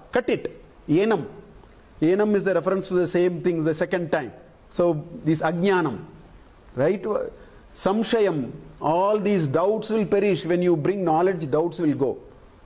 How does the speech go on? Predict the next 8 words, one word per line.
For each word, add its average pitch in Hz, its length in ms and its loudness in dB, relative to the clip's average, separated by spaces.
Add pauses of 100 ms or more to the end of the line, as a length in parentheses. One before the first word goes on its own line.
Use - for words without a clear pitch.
(720)
That's 156 180 -4
why 196 80 4
he 185 100 2
said, 190 300 0
"Ashraddha 185 720 0
ajnanascha 185 760 0
samshayatma 165 880 0
vinashyati." 135 560 -2